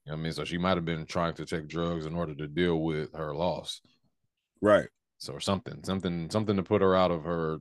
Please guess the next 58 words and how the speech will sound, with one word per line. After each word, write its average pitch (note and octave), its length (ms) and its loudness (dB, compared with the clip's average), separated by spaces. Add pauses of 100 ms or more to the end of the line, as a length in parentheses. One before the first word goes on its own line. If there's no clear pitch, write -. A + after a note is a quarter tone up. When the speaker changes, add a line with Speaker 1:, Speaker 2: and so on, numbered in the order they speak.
Speaker 1:
you E2 100 -8
know, C2+ 200 -10
her, - 180 -12 (260)
her D#2+ 120 -8
misery, D#2+ 320 -4
'cause E2 160 -6
she F#2 120 0
had, D2+ 180 0 (580)
was F#2+ 260 -4
that A2+ 140 8
her C3 160 10
or F2 60 6
Franklin F2+ 340 0
that E2 120 -2
had D#2+ 160 -2
the C#2 60 -10
dream D2 380 -4
and D#2 80 -6
it D#2+ 40 -4
was, D2 160 -6
like, D2+ 160 -2
rolling E2+ 240 -2
around E2+ 260 -4
in D2+ 120 -6
bed? D#2 280 -4 (440)
Speaker 2:
That A2 120 8
was F#2+ 100 0
Speaker 1:
They B2 100 8
Speaker 2:
her. G#2 100 8
Speaker 1:
both, - 120 -12 (360)
didn't G2+ 140 2
they G#2+ 60 6
both G#2 260 6
do A#2 120 6
that? C3 220 4 (320)
Speaker 2:
She C#3 220 6
had D#3 220 10
it C#3 60 -2
first, D#3+ 300 4
and A2+ 120 4
then A#2+ 80 4
they A#2+ 100 6
cut B2 200 2
to A2 60 0
Franklin. A#2+ 380 4
They C3+ 80 8
didn't D3+ 140 2
show C#3+ 160 6
Franklin's A2 440 2
dream. A#2+ 300 4
You A2 100 4
just G#2+ 200 2
see A#2 160 4
him, G#2+ 360 -2
uh, F2+ 520 6
going F#2 320 -2
through G#2+ 260 4
it. - 80 -2